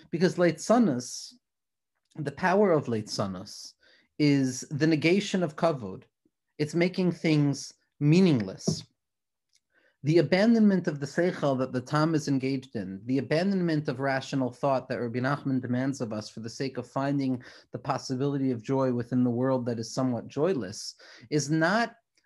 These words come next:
a devaluing of value. It's not claiming some postmodern idiom that nothing is meaningful anymore and therefore we have the right to make meaning where we so choose.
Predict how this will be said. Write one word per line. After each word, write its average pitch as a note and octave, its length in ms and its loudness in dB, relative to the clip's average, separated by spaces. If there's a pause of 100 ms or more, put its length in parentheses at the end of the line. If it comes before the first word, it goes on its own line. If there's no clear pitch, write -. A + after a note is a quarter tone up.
(120)
a C#3+ 60 2
devaluing B2+ 1080 2 (120)
of A2+ 180 -2
value. G2+ 520 -4 (200)
It's - 180 -8
not G#3 240 -2
claiming D#3+ 460 0
some C3+ 240 -2
postmodern C3 840 -2
idiom B2 460 0
that A2+ 220 -4
nothing C#3 420 0
is A#2 320 -4
meaningful B2+ 540 0
anymore A#2 380 -2
and A2+ 140 -4
therefore B2+ 580 -2 (280)
we C3+ 120 0
have A#2 120 -2
the B2 100 -4
right B2 280 0
to - 80 -2
make A#2 260 0
meaning A#2+ 340 2
where G#2+ 140 -4
we G#2+ 140 -4
so G#2+ 240 -6
choose. A2 500 -10